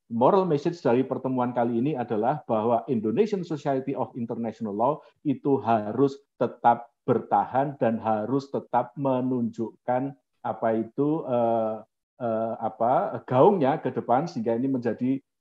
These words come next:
eh, sebuah apa, Nje, eh, pesan kepada Mas Ari Afriansa untuk semakin apa, mengelola, eh, apa itu, eh, komunitas ini untuk ke depannya. Nah,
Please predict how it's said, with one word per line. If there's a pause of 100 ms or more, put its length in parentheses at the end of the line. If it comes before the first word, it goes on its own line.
eh,
sebuah
apa,
Nje,
eh, (120)
pesan
kepada
Mas
Ari (240)
Afriansa
untuk
semakin
apa,
mengelola, (320)
eh, (100)
apa
itu,
eh, (1040)
komunitas
ini
untuk
ke
depannya.
Nah,